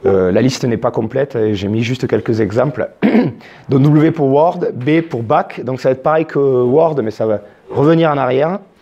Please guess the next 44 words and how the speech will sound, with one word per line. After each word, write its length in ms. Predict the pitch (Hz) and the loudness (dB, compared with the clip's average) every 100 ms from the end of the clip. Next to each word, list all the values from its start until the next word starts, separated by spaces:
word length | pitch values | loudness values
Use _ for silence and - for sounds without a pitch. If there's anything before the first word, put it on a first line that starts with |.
| - - - | -20 -20 -2
S 240 | 151 170 - | 0 0 -2
pour 180 | 135 - | -8 -4
sentence, 580 | 139 135 147 180 - | -4 0 0 0 -4
la 140 | 117 107 | -2 -2
phrase. 420 | - 131 143 185 - - - - - | -2 -4 -2 -4 -8 -20 -20 -20 -2
P 140 | 170 175 | 2 2
pour 220 | 139 - | 0 -4
paragraphe, 560 | 143 127 117 117 165 - | -2 0 -2 -2 -4 -8
pour 140 | 107 | -8
un 140 | 107 98 | -6 -6
paragraphe 380 | 107 104 113 | -2 -2 -2
complet. 460 | - 104 117 143 202 - - - - - | -4 -6 -2 -2 -2 -8 -20 -20 -16 0
Et 260 | 156 185 381 | 2 2 2
là, 160 | 131 151 | 0 0
par 160 | 143 127 | 0 -2
exemple, 400 | 127 165 185 - | 0 -2 -2 0
on 160 | 131 | 0
a 140 | 139 143 | 0 -2
deux 340 | 113 170 185 | 2 2 2
J. 380 | 139 127 135 - - - - - | 0 -4 -6 -8 -20 -20 -8 -2
Donc, 300 | 123 120 135 | 0 2 2
euh, 120 | 120 | 2
comme, 260 | 151 147 | 2 0
euh, 420 | 143 139 131 131 123 | 0 0 0 0 0
je 80 | |
vous 80 | 123 | 0
l'expliquais 340 | 135 - 135 127 | -2 -2 -4 -2
tout 120 | 117 | 0
à 80 | 120 | 2
l'heure, 260 | 185 202 135 | 4 2 0
on 80 | 131 | -2
a 60 | - 165 | -2 -2
H, 200 | 170 139 | -2 -6
J, 220 | 127 156 | -6 -6
K 120 | - 143 131 | -2 0 0
et 180 | 123 - | -4 0
L 300 | 151 185 214 | 2 2 0
pour 140 | - 123 | -2 -8
se 60 | |
déplacer 760 | 113 139 - 139 131 160 180 208 - - - | -4 -4 0 0 0 0 2 0 -6 -20 -6
chaque 180 | 135 - | -4 0
fois 160 | 175 | 0
d'un 220 | 156 175 | 0 0
caractère, 720 | 175 165 139 - 151 160 208 | 0 -2 -2 -4 -2 -2 -4